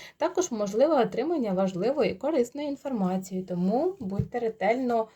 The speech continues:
до цього підійдіть. Знаєте, от, м, м, важливо до цього підійдіть.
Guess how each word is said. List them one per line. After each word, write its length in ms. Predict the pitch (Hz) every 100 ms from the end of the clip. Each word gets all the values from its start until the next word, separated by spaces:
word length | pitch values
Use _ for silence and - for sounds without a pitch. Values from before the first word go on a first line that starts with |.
| _
до 100 | 196
цього 300 | 190 202 190
підійдіть. 720 | 185 185 190 196 233 226 -
Знаєте, 460 | 190 220 233 220 185
от, 280 | 196 190 - _
м, 180 | 226 214 - - _ _ _
м, 540 | 185 190 190 190 196 190 _ _ _ - - - - _
важливо 380 | 220 233 277 208
до 100 | 185
цього 200 | 185 180
підійдіть. 640 | 170 175 175 165 - -